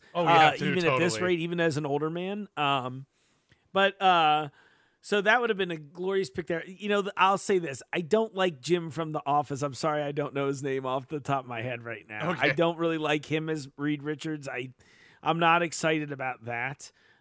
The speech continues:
Speaker 2: Um, I do like, though, uh, Emily Blunt for Sue
Speaker 1: Ooh,
Speaker 2: Storm.
Speaker 1: that would be a good Sue Storm, actually.
Speaker 2: Uh, I think she's, uh, I think she's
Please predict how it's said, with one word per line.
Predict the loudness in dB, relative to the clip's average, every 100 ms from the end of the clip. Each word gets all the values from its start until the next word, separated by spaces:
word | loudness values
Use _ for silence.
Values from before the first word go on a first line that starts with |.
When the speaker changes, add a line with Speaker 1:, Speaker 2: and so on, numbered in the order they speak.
| -2
Speaker 2:
Um, | 0 2 -2 -6 -12 -14 _ _ 0
I | 2
do | 2 0 0 0
like, | 2 2 2 -2
though, | -4 0 0 0 -2 -6 _ -10
uh, | -8 -6 -4
Emily | -2 -4 -8
Blunt | -10 -10 -10 -12 -16
for | -14 -12 -10 -8 -10 -10 -12 _ _ _
Sue | -6 -2 -2
Speaker 1:
Ooh, | -2
Speaker 2:
Storm. | -2 -2 -2 -2
Speaker 1:
that | -2
would | -2 -6
be | -6
a | -8
good | -8 -12 -12
Sue | -18 -18
Storm, | -18 -18 -16 -16
actually. | -16 -18 -20 -18 -4
Speaker 2:
Uh, | 2
I | 4 4 2
think | 0 -2 -6
she's, | -8 -6 -6 -6 -6 -8 -8
uh, | -6
I | -2 -2 -4
think | -6
she's | -8 -10 -10